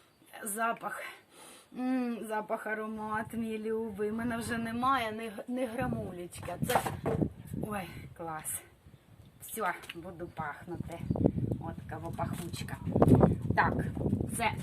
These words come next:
туалетна вода, подаруночок. Масян, ну, скільки тобі можна, воно? Я ж тобі віддала, їж. Їж, моя зірочка, їж, моє сонечко. Ти всі костомахи обгризай.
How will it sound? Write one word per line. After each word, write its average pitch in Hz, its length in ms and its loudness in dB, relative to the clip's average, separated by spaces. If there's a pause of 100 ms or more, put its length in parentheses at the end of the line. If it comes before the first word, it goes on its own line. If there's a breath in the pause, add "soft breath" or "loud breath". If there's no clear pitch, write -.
(380)
туалетна 165 560 -4
вода, 170 480 2 (220)
подаруночок. 302 800 0
Масян, 294 340 4 (180)
ну, 285 220 0 (140)
скільки 320 280 0
тобі 247 300 -2
можна, 185 440 -4
воно? 160 280 -6 (340)
Я 254 120 0
ж - 100 -8
тобі 285 320 0
віддала, 285 340 2
їж. 220 420 -6 (1500)
Їж, 254 320 -4
моя 202 240 0
зірочка, 165 760 -6
їж, 262 200 -4
моє 175 220 -2 (120)
сонечко. - 500 -10 (100)
Ти - 60 -4
всі - 300 -8
костомахи 214 640 -4
обгризай. 185 640 -8